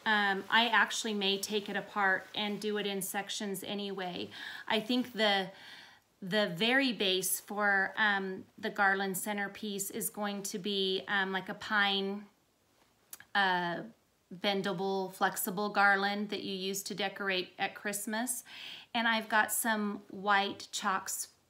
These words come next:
not white, kind of a cream colored chalk spray paint. I'm going to spray it with that first so that I can keep everything with that soft look and feel.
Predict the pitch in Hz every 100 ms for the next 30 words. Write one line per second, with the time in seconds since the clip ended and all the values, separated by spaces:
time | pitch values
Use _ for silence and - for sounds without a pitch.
0 | _ - 247 - 180 175 - - 262 220
1 | 196 - 220 214 208 208 190 185 180 -
2 | - - - - 214 202 - - - 190
3 | 190 208 240 233 247 330 - - - -
4 | - - 233 214 226 226 214 208 - -
5 | 208 202 208 254 208 - 190 185 - 220
6 | 208 208 - 214 202 190 185 202 180 226
7 | 220 220 226 214 214 208 196 190 180 170
8 | - - 196 185 185 - 208 196 202 196
9 | 180 202 190 180 196